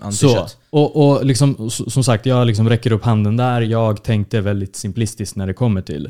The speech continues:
Speaker 1: de bitarna. Och sen hittade jag att så här, ja, men jag hade inte till-, till-, tillräckligt tydligt varför. Eller så här, det var viktigare för mig att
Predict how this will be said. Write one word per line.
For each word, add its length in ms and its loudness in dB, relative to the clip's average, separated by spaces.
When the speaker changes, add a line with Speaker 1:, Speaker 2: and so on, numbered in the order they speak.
Speaker 1:
de 160 -6
bitarna. 500 -8
Och 280 -10
sen 160 -6
hittade 360 -6
jag 140 -6
att 140 -12
så 80 -10
här, 120 -10
ja, 160 -10
men 200 -4
jag 120 -2
hade 220 -4
inte 180 -8
till-, 260 -8
till-, 380 -10
tillräckligt 600 -6
tydligt 260 -8
varför. 580 -4
Eller 160 -2
så 120 -2
här, 200 -2
det 120 -6
var 120 -2
viktigare 520 -4
för 120 -6
mig 320 -4
att 400 -12